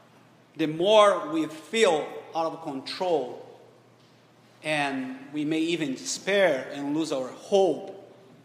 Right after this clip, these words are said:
regarding our world. For those who are grandparents, you may have already this feeling, look to your grandkids and it's,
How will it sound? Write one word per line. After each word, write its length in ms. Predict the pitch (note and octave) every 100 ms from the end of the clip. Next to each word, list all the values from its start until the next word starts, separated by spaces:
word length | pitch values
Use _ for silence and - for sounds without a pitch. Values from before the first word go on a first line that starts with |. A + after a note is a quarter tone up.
| - _
regarding 640 | D#3+ F#3 A#3 C#4 C4+ E3+ C3 - - - - - - - -
our 180 | D#3+ C#3+
world. 540 | C3+ F#3 F3 B2 - - - - - - - - _ -
For 100 | D#3
those 300 | E3+ G#3+ G#3
who 100 | F3+
are 100 | D#3+
grandparents, 880 | C3+ D#3+ F#3 F3+ F#3+ E3+ D3 - - - - - _ -
you 440 | D#3+ F3 E3+ E3 D#3 D#3+
may 160 | F3
have 480 | D#3+ E3+ E3 D3+ D3 -
already 320 | D#3 D#3 D#3
this 440 | D3 D3 - -
feeling, 480 | - G#3+ F#3 D#3 D3+
look 200 | F3+ F3+
to 60 | -
your 100 | C#3+
grandkids 600 | F#3 F#3 F3 G#3 F#3+ D#3
and 160 | D#3 D3 C#3+
it's, 300 | - -